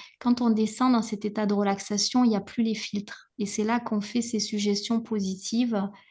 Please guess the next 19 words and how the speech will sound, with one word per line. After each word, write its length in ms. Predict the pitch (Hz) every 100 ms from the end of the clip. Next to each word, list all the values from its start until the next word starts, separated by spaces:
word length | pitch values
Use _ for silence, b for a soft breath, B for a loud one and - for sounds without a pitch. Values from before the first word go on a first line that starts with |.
| B B _ -
agréable 720 | 202 208 202 190 185 214 208
et 100 | -
on 140 | 196 202
transforme 1000 | - - 277 - - - 233 220 202 190
du 180 | 202
coup 180 | 202 277
les 100 | 262
sensations. 800 | 233 226 220 - 202 - 196 202 B B B B
Ce 120 | - -
qu'on 220 | 226 208
appelle, 320 | 202 208 254
on 180 | 220 202
fait 120 | 214
une 100 | 202
transformation 800 | - 247 240 254 240 233 - 240
d'ancrage, 800 | 226 208 202 - 202 196 196 -
c'est-à-dire 460 | - 202 190 220 -
que 260 | 208 196 B B B B _ -
on 360 | 208 202 196